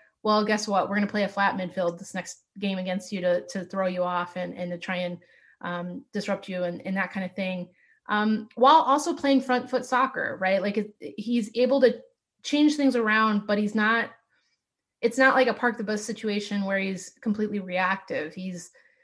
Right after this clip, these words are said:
he's able to react and, uh, you know, take the initiative in the game at the same time. So, uh, for all those reasons,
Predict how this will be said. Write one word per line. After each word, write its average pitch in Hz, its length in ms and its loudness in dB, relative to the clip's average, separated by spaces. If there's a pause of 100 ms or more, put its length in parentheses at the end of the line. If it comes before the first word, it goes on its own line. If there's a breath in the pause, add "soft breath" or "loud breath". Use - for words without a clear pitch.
(380 soft breath)
he's 254 180 4
able 254 240 8
to 254 180 -2
react 233 640 4
and, 208 640 0 (200)
uh, 185 600 2 (200)
you 208 120 -2
know, 185 60 -2
take 208 200 -4
the 208 80 -2
initiative 196 400 -4
in 185 80 -6
the 180 80 -6
game 180 240 -6
at 175 80 -8
the 175 80 -10
same 185 240 -8
time. 180 440 -6
So, 180 500 0 (840)
uh, 240 80 2
for 254 220 6
all 247 120 8
those 240 240 4
reasons, 196 640 -2